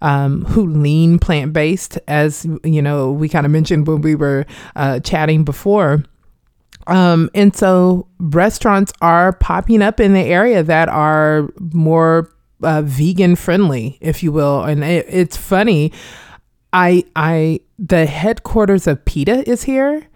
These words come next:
but we didn't have, up until, like I said, recently, we didn't have a really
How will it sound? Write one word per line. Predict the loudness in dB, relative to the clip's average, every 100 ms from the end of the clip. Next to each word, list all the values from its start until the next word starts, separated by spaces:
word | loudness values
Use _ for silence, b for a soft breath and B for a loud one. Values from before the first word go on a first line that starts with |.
| B B B
but | -2 2 2
we | 2 0
didn't | 2 2 4 4
have, | 4 2 2
up | 0 2
until, | 0 0
like | 0 -2
I | -2
said, | -2 0
recently, | 0 -2 -2 -2 0
we | -2 -2
didn't | -2 -2
have | -2 -2 -2
a | -2
really | -2 -2 -2 -2 -2 -4